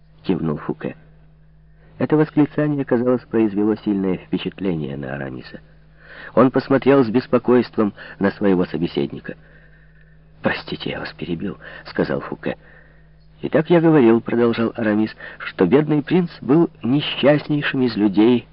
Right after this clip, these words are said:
когда Бог, пекущийся о всех своих чадах, решил оказать ему помощь. Но как же? Сейчас вы увидите. Царствующий король, я говорю «царствующий».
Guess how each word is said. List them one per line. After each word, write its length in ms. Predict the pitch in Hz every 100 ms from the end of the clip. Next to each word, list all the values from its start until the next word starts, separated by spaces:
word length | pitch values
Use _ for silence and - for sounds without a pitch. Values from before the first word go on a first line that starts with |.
| - - -
когда 320 | - 85 101
Бог, 420 | 98 117 131 - -
пекущийся 720 | 80 95 110 - 71 - 71
о 60 |
всех 240 | 76 - -
своих 300 | - 76 -
чадах, 380 | - 101 101 - - - -
решил 400 | 92 87 - 123
оказать 440 | - 123 113 113 -
ему 160 | 110
помощь. 420 | 107 76 64 65 - - - -
Но 120 | -
как 280 | - - 1077
же? 140 | - - - - - - - _ -
Сейчас 500 | - - - 73 -
вы 120 | 92
увидите. 520 | 104 123 127 73 - - - - - _ - - _ - - -
Царствующий 880 | 123 175 - - 64 64 60 - -
король, 380 | - 69 67 156 - - _ _ _ _ _ _ -
я 180 | - 69
говорю 220 | 82 87 - -
«царствующий». 1200 | 110 101 - - - 60 60 - - - 50